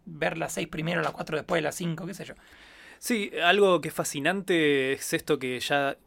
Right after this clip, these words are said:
Speaker 2: mencionamos en varios de los clásicos de los que hablamos este año, que es a una de estas clases de películas le encantaría poder borrarse la memoria
Speaker 1: Sí,
Speaker 2: como con
Speaker 1: claro.
Speaker 2: la luz roja de los Men in Black y verlas por primera vez de nuevo. Y creo que la manera más parecida, eh,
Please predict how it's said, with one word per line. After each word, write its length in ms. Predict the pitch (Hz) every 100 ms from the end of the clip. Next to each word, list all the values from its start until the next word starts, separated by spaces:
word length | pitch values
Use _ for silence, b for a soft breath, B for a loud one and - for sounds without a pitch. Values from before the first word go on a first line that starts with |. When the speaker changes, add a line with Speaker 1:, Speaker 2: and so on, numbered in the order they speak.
| -
Speaker 2:
mencionamos 640 | 196 131 131 151 185 156 - 147
en 300 | - 120 117 - _ _ _ _
varios 340 | 151 151 151
de 60 | 131
los 100 | 123
clásicos 360 | 151 151 143 123
de 80 |
los 100 | 123
que 80 | -
hablamos 300 | 123 135 135
este 200 | 135 -
año, 260 | 147 156 160
que 120 | 156
es 200 | 147 - B B B B
a 60 | 139
una 180 | 190 190
de 60 |
estas 180 | 180 175
clases 180 | 185 175
de 80 | 170
películas 320 | 160 175 151
le 80 | 147
encantaría 580 | 147 135 139 147 175 165
poder 240 | 151 156
borrarse 520 | 147 139 151 165 -
la 80 | 143
memoria 320 | 123 139 165
Speaker 1:
Sí, 40 | 156
Speaker 2:
como 180 | 165 147
con 100 | 123
Speaker 1:
claro. 40 |
Speaker 2:
la 60 | 120
luz 140 | 139 143
roja 320 | 151 147 156
de 80 | 123
los 160 | 117
Men 100 | 147 143
in 80 |
Black 320 | 123 139 185 - B B B B _ _ _
y 120 | 143
verlas 260 | 143 165 170
por 140 | 165
primera 180 | 139 143
vez 120 | 165
de 80 | 156
nuevo. 340 | 156 139 120 - B B
Y 140 | - 165
creo 160 | 202
que 80 | 190
la 100 | 170
manera 380 | 165 170 202 220
más 120 | 202
parecida, 720 | - 180 156 190 190 180 139
eh, 300 | 123 123 120